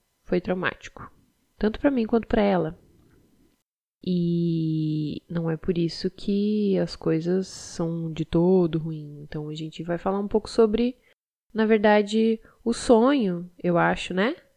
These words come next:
Que a gente tinha, que a gente tem, que a gente está tendo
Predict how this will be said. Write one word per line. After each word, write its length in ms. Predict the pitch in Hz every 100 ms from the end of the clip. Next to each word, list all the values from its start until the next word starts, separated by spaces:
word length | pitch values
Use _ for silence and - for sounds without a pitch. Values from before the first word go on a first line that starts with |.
| _
Que 100 | -
a 60 | 185
gente 240 | 185 180
tinha, 500 | - - 196 196 196 - _
que 80 | 180
a 40 |
gente 240 | 180 170 -
tem, 360 | 185 190 208 _ _ _ _ _
que 100 | -
a 40 | 180
gente 160 | 180
está 200 | - 185
tendo 640 | 180 190 202 202 190 202